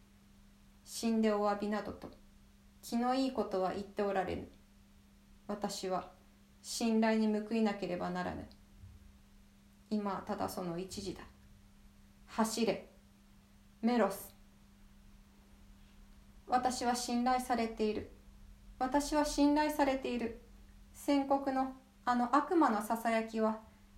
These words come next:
あれは夢だ。悪い夢だ。忘れてしまえ。五臓が疲れているときは、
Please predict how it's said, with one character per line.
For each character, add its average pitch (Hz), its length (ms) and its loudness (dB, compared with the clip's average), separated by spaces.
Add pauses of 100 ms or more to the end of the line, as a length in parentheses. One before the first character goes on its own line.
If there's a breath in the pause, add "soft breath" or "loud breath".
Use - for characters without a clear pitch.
(100)
あ 254 120 6
れ 269 120 6
は 311 120 6
夢 269 320 4
だ。 - 220 2 (420)
悪 247 300 4
い 220 120 -2
夢 220 220 2
だ。 196 160 -4 (160)
忘 220 220 -2
れ 254 120 0
て 254 100 -2
し 247 160 -6
ま 226 160 2
え。 233 80 -2 (720 soft breath)
五 262 160 2
臓 233 180 2
が 214 120 2
疲 233 260 2
れ 214 80 2
て 196 120 -4
い 196 80 2
る 190 120 -4
と 196 80 -4
き 202 160 -10
は、 180 180 -2